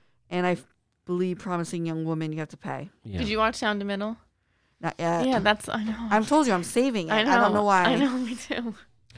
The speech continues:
Speaker 2: Maybe our next movie chat will be one of those movies. What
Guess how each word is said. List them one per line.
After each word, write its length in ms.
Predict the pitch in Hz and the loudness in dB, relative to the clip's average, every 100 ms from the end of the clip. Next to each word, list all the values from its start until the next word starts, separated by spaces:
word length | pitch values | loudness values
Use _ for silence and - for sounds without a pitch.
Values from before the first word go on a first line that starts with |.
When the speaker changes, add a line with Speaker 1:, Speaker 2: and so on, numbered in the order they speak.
| - | -4
Speaker 2:
Maybe 280 | 151 165 175 | 2 4 6
our 80 | 165 | 6
next 240 | 139 - 139 | 6 4 4
movie 220 | 127 120 | 4 4
chat 240 | - 98 | 2 0
will 120 | 104 104 | 2 2
be 140 | 104 | 2
one 140 | 101 | 2
of 80 | 92 | 0
those 200 | 85 78 | -2 -4
movies. 460 | 78 71 80 - - - _ _ _ _ _ | -6 -8 -10 -12 -14 -20 _ _ _ _ _
What 100 | 202 | -18